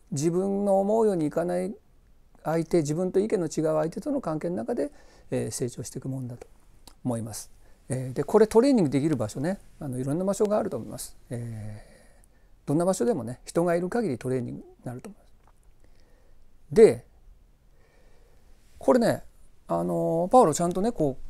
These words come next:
計画的というかね、上との関係、横との関係、自分自身のね、こう、気持ちの問題。これ、あ、こういう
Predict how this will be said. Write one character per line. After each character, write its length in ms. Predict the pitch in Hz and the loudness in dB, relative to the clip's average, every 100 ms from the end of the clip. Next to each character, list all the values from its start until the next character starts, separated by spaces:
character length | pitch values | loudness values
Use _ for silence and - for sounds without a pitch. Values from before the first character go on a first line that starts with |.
| - | 0
計 200 | 185 175 | 4 4
画 160 | 180 | 4
的 180 | - 160 | -2 -6
と 80 | - | -6
い 20 | |
う 20 | 156 | -6
か 100 | 117 | -6
ね、 140 | 131 | -4
上 260 | 196 214 254 | 0 4 4
と 120 | 294 | 4
の 160 | 247 151 | 4 4
関 300 | 123 107 104 | 2 -2 -4
係、 280 | - 123 127 | -6 -6 0
横 280 | 135 135 175 | 0 2 0
と 100 | 202 | 0
の 120 | 139 | -2
関 260 | 120 117 | -6 -12
係、 180 | 107 127 | -10 -8
自 220 | 113 135 | -6 -4
分 240 | 143 180 190 | 0 0 0
自 320 | 226 - 240 | -2 -2 0
身 100 | 240 | 2
の 240 | 285 349 - - _ - - - - | 2 0 -2 -20 _ -20 -20 -10 -4
ね、 220 | 170 - _ - - | -4 -4 _ -20 -14
こ 380 | - 113 107 - | -4 -4 -4 -10
う、 80 | - | -4
気 80 | 156 | -2
持 140 | 127 | -2
ち 140 | - 131 | -4 -8
の 180 | 123 - - - - - | -10 -16 -20 -20 -20 -14
問 180 | 120 120 | -10 -10
題。 180 | 113 107 - - - - - - - - _ - - - | -10 -12 -16 -20 -20 -20 -20 -20 -20 -20 _ -20 -20 -2
こ 160 | 254 | 0
れ、 80 | 262 | 4
あ、 260 | 190 190 180 - - | 6 6 4 -4 0
こ 180 | 196 | 6
う 60 | 190 | 8
い 120 | |
う 80 | 190 | 6